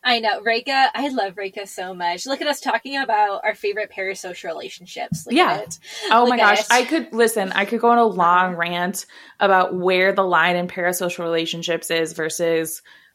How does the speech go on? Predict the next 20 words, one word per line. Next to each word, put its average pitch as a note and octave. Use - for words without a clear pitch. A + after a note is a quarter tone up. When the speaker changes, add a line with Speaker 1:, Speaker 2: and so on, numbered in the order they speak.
Speaker 2:
holding F3+
people, E3+
like, F3
Speaker 1:
I -
know. F#3
Speaker 2:
wanting F3+
to, F3
uh, F3+
support F3+
good E3
people G3
and F3
their E3+
production E3
Speaker 1:
Yeah. D#3
Speaker 2:
of -
good E3
things, E3
but D3+
Speaker 1:
Exactly. -